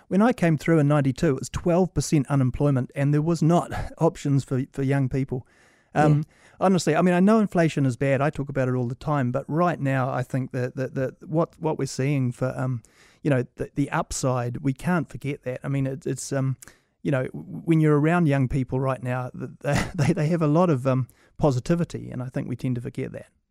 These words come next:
Speaker 2: Um, Liam, haven't we missed the boat already? I mean, the, the, the whole covid thing really, I feel like we should have been using the, the lockdown period to build back better. Case in point being health, right?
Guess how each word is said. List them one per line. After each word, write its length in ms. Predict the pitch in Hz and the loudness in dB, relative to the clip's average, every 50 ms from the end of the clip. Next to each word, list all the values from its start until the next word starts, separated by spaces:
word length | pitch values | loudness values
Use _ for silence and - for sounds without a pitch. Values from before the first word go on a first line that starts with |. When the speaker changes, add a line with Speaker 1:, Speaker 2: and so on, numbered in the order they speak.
| _ _ _ _ _ _ _ _ _ _ | _ _ _ _ _ _ _ _ _ _
Speaker 2:
Um, 360 | 196 196 196 196 196 202 202 - - | 0 2 2 2 2 2 0 0 2
Liam, 440 | 202 202 190 147 143 123 131 143 143 - - - - - _ _ _ | 2 2 4 4 2 0 -2 -4 -6 -10 -16 -20 -20 -20 _ _ _
haven't 360 | - 240 269 254 311 294 - | 0 0 0 0 -2 -2 0
we 120 | 254 247 220 | 2 2 4
missed 460 | 180 160 160 147 - - - - 147 | 4 2 2 0 -2 -4 -4 -4 -4
the 80 | 143 135 | -4 -2
boat 360 | - 143 131 135 135 - - | 0 0 2 2 0 0 -2
already? 460 | 135 135 131 135 131 139 160 196 208 - | 0 2 2 2 2 2 0 0 0 0
I 140 | - 175 175 | 0 2 2
mean, 320 | 180 175 175 175 175 170 - _ - | 4 4 4 2 2 0 -2 _ -4
the, 280 | 160 175 185 151 - - | 0 0 0 0 0 0
the, 220 | - 180 160 - - - - | 0 0 0 0 -4 -4 -4
the 60 | 175 | -4
whole 300 | - - - 240 254 254 | -4 0 0 0 0 0
covid 380 | - - - 190 185 160 170 - | -4 -4 -2 -2 -2 -2 -4 -4
thing 340 | - 160 151 147 143 139 139 | -2 -2 -2 0 -2 -2 -2
really, 560 | 147 151 147 143 135 131 - 139 143 - - _ _ _ - 220 - - | 0 2 2 2 2 2 0 -4 -6 -8 -10 _ _ _ -6 -4 -2 0
I 120 | 262 277 | 0 0
feel 240 | - - 262 247 277 | 0 0 0 0 2
like 280 | 277 277 262 - - - - 170 | 0 0 -2 -4 -8 -16 -14 -4
we 160 | 180 196 220 | 0 0 0
should 240 | - - 240 233 240 | 2 2 0 -2 -2
have 100 | - - | -2 0
been 220 | 220 208 202 185 | 0 2 2 4
using 360 | 180 180 175 147 151 156 143 | 4 4 4 4 2 0 0
the, 120 | - 165 160 | 0 -2 -2
the 160 | - 165 160 | 0 0 0
lockdown 560 | 156 165 175 170 - - 170 147 143 143 139 | 2 2 0 -2 -2 -2 -2 -2 0 -4 -6
period 360 | - - 143 139 143 143 135 | -2 -2 0 2 2 0 0
to 180 | - - - 143 | -4 -8 -8 -4
build 300 | 127 160 143 139 131 - | -2 0 0 -2 -2 -2
back 200 | 151 143 - - | -4 -4 -2 -2
better. 160 | - 156 - | -2 -2 -2
Case 300 | - - - 240 254 - | -2 -4 -4 -2 -2 0
in 100 | 269 240 | 0 -2
point 280 | - - 165 156 147 - | 0 2 0 0 0 0
being 160 | 151 147 139 | 0 0 0
health, 400 | 139 123 135 113 - - - - | -2 -2 -2 -2 -4 -6 -6 -2
right? 260 | 139 143 151 190 254 | -2 0 0 -2 -4